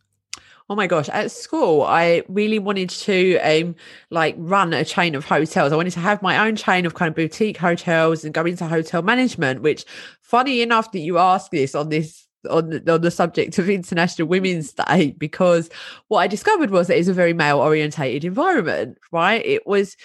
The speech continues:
you know, there were not many women at the top of this game, and actually it was a whole lot of work for, like, not a whole lot of money. Um, and that was kind of what put me off. Not that I'm work shy, but I just thought,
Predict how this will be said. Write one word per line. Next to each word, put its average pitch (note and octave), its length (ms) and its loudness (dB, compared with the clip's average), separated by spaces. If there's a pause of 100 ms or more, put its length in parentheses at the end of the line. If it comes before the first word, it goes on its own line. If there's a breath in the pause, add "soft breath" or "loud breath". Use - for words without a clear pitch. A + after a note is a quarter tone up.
(260 loud breath)
you A3 100 -2
know, B3+ 140 2
there A3+ 100 0
were A#3 80 -2
not A#3+ 260 -2
many B3 200 0
women C4+ 280 0
at A2 60 0
the C3 80 0
top E3+ 220 -4
of E3 40 0
this D#3 160 -2
game, C#3 400 0
and A#2+ 160 -2
actually D#3+ 600 -2
it D3 40 2
was E3+ 180 0
a F3 60 0
whole F4+ 880 0
lot A#3 140 2
of D#3+ 80 0
work A#2 480 4
for, D3+ 240 0
like, D3+ 280 2
not E3 280 2
a C#3+ 80 4
whole C#3 180 2
lot A2+ 160 0
of D3 100 -6
money. G2 440 -2 (400 loud breath)
Um, D#3+ 240 2
and F3+ 200 -4
that A#3 140 0
was G#3+ 160 0
kind F#3+ 220 0
of E3 80 -4
what - 160 -4
put - 180 -2
me G#3+ 140 -4
off. F#3+ 240 2 (320 loud breath)
Not F#3 160 0
that - 100 -6
I'm D4 220 0
work E4 320 0
shy, B2 400 0
but - 160 -8
I G#3+ 100 0
just D#4+ 340 -4
thought, C#4+ 280 -4